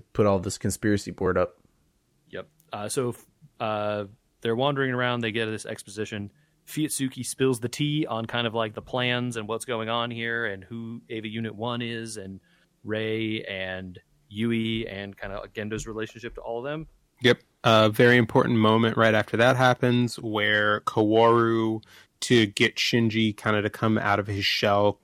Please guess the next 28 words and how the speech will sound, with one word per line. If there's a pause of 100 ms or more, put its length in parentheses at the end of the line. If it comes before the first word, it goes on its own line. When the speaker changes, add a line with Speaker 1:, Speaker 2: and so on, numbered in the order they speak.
Speaker 3:
completely
takes
the
collar
off
of
him (240)
and
puts
it
on
himself. (1000)
Speaker 2:
Yeah,
almost,
like, (420)
magically
has
the
ability
to
just,
like,
move
the
collar
onto
himself,
right?